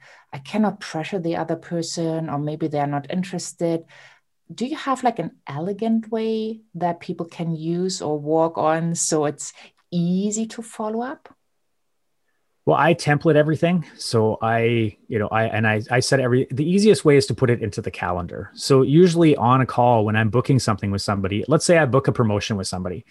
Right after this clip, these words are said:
Speaker 2: if I'm gonna follow that up, I calendar everything on the spot. So I, I actually will ask the partner, "Hey, let's open our calendars right now and put this in the calendar." And I'll schedule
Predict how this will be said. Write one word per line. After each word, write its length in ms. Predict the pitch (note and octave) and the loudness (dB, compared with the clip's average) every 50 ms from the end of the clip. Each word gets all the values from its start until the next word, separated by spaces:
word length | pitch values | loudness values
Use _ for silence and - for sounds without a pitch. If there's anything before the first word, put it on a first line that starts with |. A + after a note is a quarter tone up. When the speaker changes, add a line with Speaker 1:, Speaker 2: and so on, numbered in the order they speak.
| _ _ - | _ _ -8
Speaker 2:
if 100 | B2 - | -4 0
I'm 120 | C3 C#3 | 0 2
gonna 140 | D3 D3+ D#3 | 2 2 0
follow 260 | - - C3 C3+ C#3+ | 2 2 4 4 4
that 160 | C#3 C3+ A#2 | 4 4 4
up, 180 | A#2 C#3 - - _ _ _ _ _ _ _ _ _ - | 4 2 0 -2 _ _ _ _ _ _ _ _ _ -2
I 120 | C3 D#3 | 0 0
calendar 500 | - - D3+ C#3+ D3+ E3 E3+ E3 E3+ - | 0 0 0 2 2 4 4 4 4 4
everything 420 | - B2+ C3 D3 D3 - E3 D#3+ | 4 2 2 2 2 2 0 0
on 300 | C#3 A2+ A2+ A#2 A#2 A#2 | 2 2 2 2 2 2
the 80 | G#2+ G#2+ | 0 -2
spot. 420 | - - - F2+ C#2+ - - - - _ _ _ _ _ _ _ _ _ | -4 -6 -6 -6 -6 -8 -10 -14 -18 _ _ _ _ _ _ _ _ _
So 280 | - - C3 B2 A#2+ - | -2 2 2 2 2 2
I, 140 | A#2 A#2+ A#2 | 0 0 0
I 120 | - A2+ A#2+ | 2 2 0
actually 280 | C3 C3 - - C3 B2 | 0 2 2 2 2 2
will 300 | A#2 E2+ G#2 A#2+ A#2 A2 | 2 0 0 2 2 2
ask 180 | A#2+ C#3+ - | 2 2 0
the 80 | - A#2 | -2 0
partner, 320 | - G#2+ G2 G2 G2+ G#2+ | 0 0 0 2 0 -2
"Hey, 380 | A2 - D3 D3 C#3 B2 G#2+ - _ - - - _ _ _ - | 2 4 4 4 4 4 0 -2 _ -20 -20 -20 _ _ _ 2
let's 200 | C#3+ D#3 - - - - | 2 2 0 -2 -2 2
open 260 | - D#3 D#3 - F3 | 2 2 4 4 4
our 140 | E3 D#3+ - | 4 4 4
calendars 480 | - - A#2+ A2+ A#2 A#2+ A2+ A2 G#2 G2+ | 2 0 0 2 2 2 0 0 0 -2
right 120 | G#2+ G#2 | -2 -2
now 140 | G2+ G2+ G#2 | 0 0 0
and 180 | G#2 G2 G2+ - | -2 -2 -4 -2
put 220 | - - C3 - | 0 0 0 2
this 220 | - A#2+ - - | 0 -2 -2 -2
in 100 | A2 G#2 | -4 -6
the 80 | G#2 G2 | -6 -6
calendar." 560 | - - - F#2 F#2 F2+ E2 E2 - - - _ - | -6 -4 -4 -4 -4 -6 -8 -10 -12 -12 -12 _ -2
And 140 | A#2+ B2+ C3+ | 0 2 4
I'll 180 | C#3 D3+ D#3 | 4 4 2
schedule 600 | D3+ - - - - C#3 C3+ A#2 C#3 C#3 B2+ B2 | 2 -2 -2 0 2 2 4 4 4 4 4 2